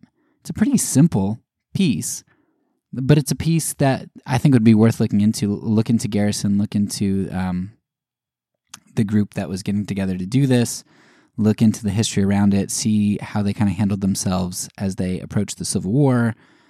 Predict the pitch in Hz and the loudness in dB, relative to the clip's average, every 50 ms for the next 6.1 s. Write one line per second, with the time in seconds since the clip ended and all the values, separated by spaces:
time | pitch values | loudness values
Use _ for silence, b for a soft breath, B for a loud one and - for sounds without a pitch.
0 | b b b b b b b - - 104 101 101 98 95 95 98 101 - - _ | b b b b b b b -6 -4 -2 0 2 2 2 0 0 -2 -6 -12 _
1 | _ _ _ _ _ _ _ _ _ - _ - 170 185 170 131 - 131 120 104 | _ _ _ _ _ _ _ _ _ -6 _ 2 4 4 4 2 2 2 0 2
2 | - - 127 98 - 107 101 - 87 120 151 151 - - 143 117 92 - - - | 2 0 0 0 0 -2 -4 -4 -4 0 0 2 4 4 2 2 2 -2 -2 -2
3 | 117 117 85 104 - - 127 131 127 - 139 123 117 113 107 104 104 101 104 - | -2 -2 -2 -2 -2 -2 0 0 2 4 4 6 6 6 4 4 2 0 0 0
4 | - 101 101 98 90 - b b b b b b b - - - 131 120 113 113 | 2 2 2 2 0 -2 b b b b b b b -12 -2 2 4 4 4 4
5 | - - - _ _ _ _ _ _ _ _ _ - - 98 95 95 92 90 90 | 2 -2 -12 _ _ _ _ _ _ _ _ _ -12 -8 -6 -4 -2 -2 -2 -4
6 | 92 101 | -4 -6